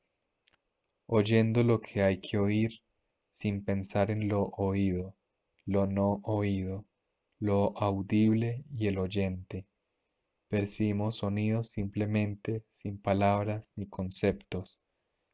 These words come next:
Los que saben, no hablan. Nuestros pensamientos y ritmos suceden por sí mismos, existen como los ruidos del ambiente.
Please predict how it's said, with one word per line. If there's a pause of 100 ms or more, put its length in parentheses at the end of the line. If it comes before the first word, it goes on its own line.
(180)
Los
que
saben, (280)
no
hablan. (2000)
Nuestros
pensamientos
y
ritmos
suceden
por
sí
mismos, (440)
existen (160)
como
los
ruidos
del
ambiente.